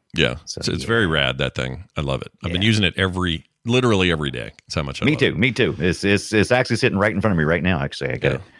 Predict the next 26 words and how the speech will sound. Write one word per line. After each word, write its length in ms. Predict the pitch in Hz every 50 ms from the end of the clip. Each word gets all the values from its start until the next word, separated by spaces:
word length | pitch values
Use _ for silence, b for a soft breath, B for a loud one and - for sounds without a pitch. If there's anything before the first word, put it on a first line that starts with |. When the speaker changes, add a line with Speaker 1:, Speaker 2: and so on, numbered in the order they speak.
| - -
Speaker 1:
I 40 | 82
love 200 | 78 78 76 62
it. 80 | 62 82
Speaker 2:
A 20 |
little 260 | 82 78 85 92 92 - _ - 143
Speaker 1:
Uh, 200 | - 92 85 87 -
can't 160 | - 120 117 107
get 100 | 107 95
enough 220 | 101 101 95 - -
of 140 | - 113 87
it. 100 | 73 - _ -
So 440 | - - 151 151 127 101 104 127 -
the 100 | 113 110 127
other 120 | 160 160
thing 160 | 131 131 110
I 20 | 101
was 100 | 90 90
gonna 120 | 92 87 80
say 240 | - 80 76 73
is, 400 | 73 71 73 76 85 104 120 117 - -
so 180 | - - 104 90
thanks, 240 | - 123 123 123 -
big 180 | - 127 123
thanks 220 | - 131 110 - -
to 80 | -
him. 320 | 87 80 67 65 82 104